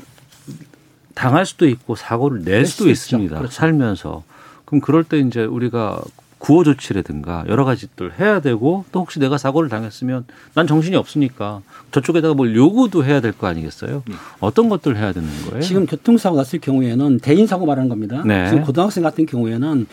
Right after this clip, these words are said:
Speaker 2: 그 가해자가 병원에 가서 접수시켜놓고
Speaker 1: 네.
Speaker 2: 또 그리고 보험사를 연락을 해야 돼요. 사고
Speaker 1: 음.
Speaker 2: 처리해야 되고, 가장 중요한 거는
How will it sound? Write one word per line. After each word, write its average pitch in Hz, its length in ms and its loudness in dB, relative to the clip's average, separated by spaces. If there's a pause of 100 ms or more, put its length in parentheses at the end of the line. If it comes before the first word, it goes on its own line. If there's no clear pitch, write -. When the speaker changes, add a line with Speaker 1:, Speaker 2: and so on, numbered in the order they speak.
(120)
Speaker 2:
그 139 160 -4
가해자가 143 640 2
병원에 147 340 0
가서 127 200 -8
접수시켜놓고 156 920 -2
Speaker 1:
네. 101 300 2
Speaker 2:
또 - 120 4
그리고 165 260 2
보험사를 170 380 0
연락을 143 280 2
해야 190 160 0
돼요. 123 140 -6 (120)
사고 104 240 4
Speaker 1:
음. 87 60 0
Speaker 2:
처리해야 170 320 -2
되고, 156 260 0
가장 170 240 2
중요한 180 320 2
거는 208 220 2